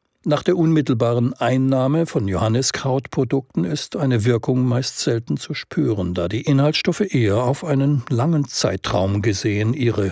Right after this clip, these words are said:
positiven Kräfte entfalten. So kann es über Tage oder Wochen einen positiven Effekt geben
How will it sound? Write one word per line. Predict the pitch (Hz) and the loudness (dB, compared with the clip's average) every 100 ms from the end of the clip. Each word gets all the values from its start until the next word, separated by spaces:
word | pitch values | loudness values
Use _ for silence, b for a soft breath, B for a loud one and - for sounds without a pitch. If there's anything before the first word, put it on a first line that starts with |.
| - | -6
positiven | - 123 110 - 135 113 | -4 -2 -4 -4 -2 -2
Kräfte | 120 - 131 - | -2 -4 -4 -4
entfalten. | 135 127 - 135 131 - 95 B B B B B - | -4 -4 -6 -6 -6 -4 -6 B B B B B -10
So | - 120 | -4 0
kann | 143 | 2
es | 135 - | 0 0
über | 131 113 - | 0 0 -2
Tage | - 139 151 165 | -6 -4 -2 -2
oder | 123 101 90 87 | -2 -2 -2 0
Wochen | 110 - 160 | -2 0 -4
einen | 190 139 131 131 | -2 -2 0 -2
positiven | - 127 117 120 - 127 131 | 0 0 0 -2 -2 -2 -2
Effekt | - - _ - | -2 -4 _ -6
geben | 110 95 95 | -4 -2 -6